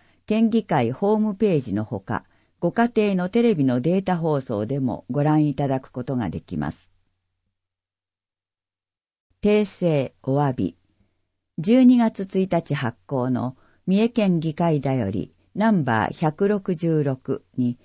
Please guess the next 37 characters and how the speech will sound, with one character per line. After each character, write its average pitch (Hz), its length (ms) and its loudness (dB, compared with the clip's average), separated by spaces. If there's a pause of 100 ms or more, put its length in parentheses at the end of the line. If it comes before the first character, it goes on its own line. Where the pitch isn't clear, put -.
(240)
二 185 120 0
箇 240 160 2
所 185 180 -2
の 127 280 -2 (180)
記 - 100 -18
載 190 280 2
の 151 240 2
誤 175 340 2
り 165 100 0
が 147 160 2
あ 139 60 2
り 143 100 0
ま 135 140 0
し - 80 -8
た 123 160 -4
の 104 140 -4
で、 95 180 -6 (360)
次 208 220 4
の 208 160 4
通 147 300 -2
り 104 180 -4
訂 139 200 2
正 127 260 -2
し、 117 320 -6 (100)
お 151 140 0
詫 160 140 0
び 139 180 -2
申 127 160 -2
し 123 160 -8
上 110 100 -2
げ 95 140 -2
ま 98 160 -2
す。 - 140 -18 (920)
訂 220 180 6
正 185 340 0
内 143 300 2
容、 92 240 -6